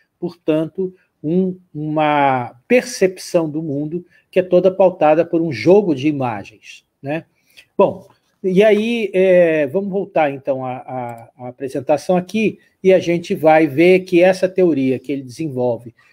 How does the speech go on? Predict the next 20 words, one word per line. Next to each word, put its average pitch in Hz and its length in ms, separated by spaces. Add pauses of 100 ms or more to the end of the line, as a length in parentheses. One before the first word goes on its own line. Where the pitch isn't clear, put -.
(240)
é, 139 320
entre 185 400
mil 180 220
novecentos 151 400
e 147 80
sessenta 135 260
e 127 40
sete 117 320
e - 60
mil 139 60
novecentos 139 300
e - 20
setenta 123 360
e - 20
três, 170 400
e 151 40
a 160 80
qual 151 380
ele 120 160
volta, 143 560